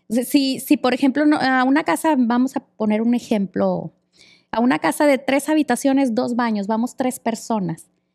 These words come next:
A las cuatro horas ya andamos estirando espalda.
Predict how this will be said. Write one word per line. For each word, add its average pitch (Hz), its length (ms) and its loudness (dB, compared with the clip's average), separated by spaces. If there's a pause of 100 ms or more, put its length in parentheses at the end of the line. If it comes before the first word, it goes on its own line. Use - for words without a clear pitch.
(140)
A 226 140 0
las - 760 -6
cuatro 269 380 0
horas 269 220 -2
ya 214 80 -2
andamos 220 280 -4
estirando 196 420 -4
espalda. 190 440 -8